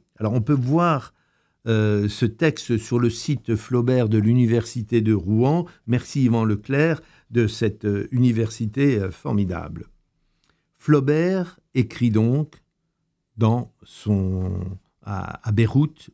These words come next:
où il est confiné. Nous sommes en ce moment en suspicion de choléra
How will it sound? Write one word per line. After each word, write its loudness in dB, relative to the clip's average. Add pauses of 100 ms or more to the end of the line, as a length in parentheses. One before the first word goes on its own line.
(120)
où 2
il 4
est 0 (120)
confiné. -2 (1300)
Nous 6
sommes 0
en 0
ce -4
moment 2 (380)
en 0
suspicion 0
de 2
choléra -2